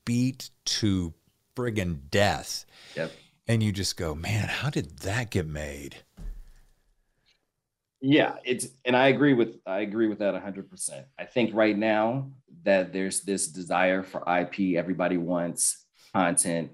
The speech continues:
Speaker 2: you know, it's grab, grab, grab. We don't care if it's a you know, I P is just being snatched up,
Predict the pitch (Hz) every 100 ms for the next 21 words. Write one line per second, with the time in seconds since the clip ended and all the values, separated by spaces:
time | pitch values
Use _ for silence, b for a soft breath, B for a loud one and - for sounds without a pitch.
0 | _ 98 87 80 76 - - 87 92 87
1 | 90 85 - 87 85 82 80 92 87 85
2 | 90 82 82 76 78 78 76 - _ _
3 | - 160 131 - 160 165 165 208 170 131
4 | 131 135 131 113 - 127 120 117 - 117
5 | 104